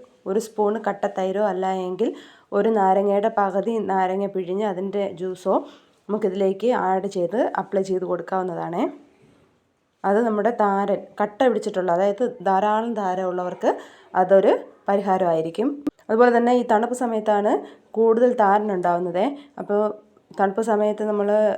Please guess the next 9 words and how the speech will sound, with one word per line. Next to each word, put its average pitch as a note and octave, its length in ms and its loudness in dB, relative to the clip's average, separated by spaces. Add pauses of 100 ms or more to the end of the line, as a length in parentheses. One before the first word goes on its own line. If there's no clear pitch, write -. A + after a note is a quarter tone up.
(200)
ഇങ്ങനത്തെ G3+ 420 -2
ഹെയർ G3 220 -2
ടോണിക്കും G3+ 360 -2 (100)
ഹെയർ G3 200 -2
സിറവും G3 220 0
ഒക്കെ G3+ 140 -6
അപ്ലൈ G3 280 -4
ചെയ്ത് F#3+ 260 -6
കഴിഞ്ഞാൽ F#3 360 0